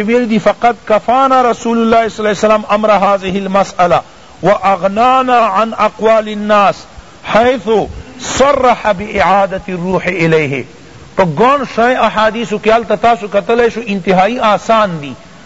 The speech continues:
هغه احادیثو په معنی سړی خپله پوهیږي. حدیثو کې ډېر داسې چیرته یو نیم مشکل لفظ را درومي، کنه حدیث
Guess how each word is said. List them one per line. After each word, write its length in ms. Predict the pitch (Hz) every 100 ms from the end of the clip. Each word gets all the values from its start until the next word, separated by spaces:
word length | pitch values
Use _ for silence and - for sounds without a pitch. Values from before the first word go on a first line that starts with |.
| -
هغه 240 | 180 190
احادیثو 480 | 180 185 180 214 196
په 120 | 170
معنی 280 | 185 196 214
سړی 260 | 202 214 202
خپله 300 | - 233 196
پوهیږي. 520 | 180 175 165 139 127 - - - - - - - - - - - -
حدیثو 440 | 180 180 247 208
کې 120 | 196
ډېر 340 | 196 247 277 240
داسې 240 | 226 240 285
چیرته 260 | 226 180 208
یو 200 | 247 269
نیم 220 | 226 214
مشکل 420 | 202 - 226 214
لفظ 260 | 214 196 190
را 140 | 202
درومي، 400 | 190 202 202 208 - - - -
کنه 200 | 196 170
حدیث 520 | 180 175 233 233